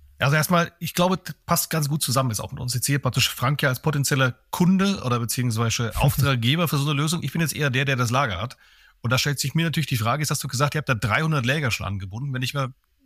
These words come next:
Speaker 1: drüber nachdenke, also wir bei Schenker haben ja über siebenhundert Läger weltweit, aber das sind auch siebenhundert Mal individuelle Läger oftmals bei ganz, ganz vielen Sachen. Also wenn ich jetzt Richtung Kontraktlogistik zum Beispiel auch denke,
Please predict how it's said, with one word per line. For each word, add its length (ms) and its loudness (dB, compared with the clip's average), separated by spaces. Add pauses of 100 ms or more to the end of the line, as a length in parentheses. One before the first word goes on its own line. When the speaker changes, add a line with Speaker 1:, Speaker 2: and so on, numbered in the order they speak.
Speaker 1:
drüber 180 2
nachdenke, 400 0
also 140 -4
wir 100 4
bei 120 2
Schenker 260 0
haben 80 -2
ja 80 0
über 240 -4
siebenhundert 400 -2
Läger 240 -2
weltweit, 400 -4 (320)
aber 160 -4
das 80 0
sind 120 -4
auch 120 2
siebenhundert 520 2
Mal 280 2
individuelle 720 2
Läger 380 -2 (120)
oftmals 480 -6
bei 120 -8
ganz, 200 -4
ganz 180 -4
vielen 200 -6
Sachen. 240 -6
Also 140 -10
wenn 80 -8
ich 100 -10
jetzt 240 -6 (320)
Richtung 220 2
Kontraktlogistik 600 -2
zum 120 -6
Beispiel 260 -6
auch 80 -8
denke, 280 -6